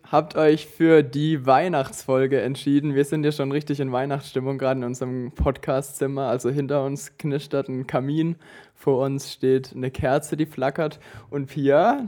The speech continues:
die könnt ihr leider gerade nicht sehen, aber die hat eine ganz, äh, elegante, <laughs> aber ihr könnt's ja hören:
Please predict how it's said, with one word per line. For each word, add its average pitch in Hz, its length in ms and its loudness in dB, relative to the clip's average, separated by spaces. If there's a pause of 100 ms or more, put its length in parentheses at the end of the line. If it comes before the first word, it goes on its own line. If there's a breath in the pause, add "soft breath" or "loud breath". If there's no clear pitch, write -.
die 139 100 4
könnt 131 200 0
ihr 127 80 2
leider 123 280 4
gerade 135 200 -2
nicht 143 140 -6
sehen, 156 320 0
aber 135 260 -4
die 131 120 -4
hat 131 100 -4
eine 127 160 -6
ganz, 131 420 -6
äh, 131 200 -4
elegante, 131 840 -2
<laughs> 381 1700 4
aber 180 200 4
ihr 226 140 4
könnt's 214 420 6
ja 226 80 8
hören: 202 460 6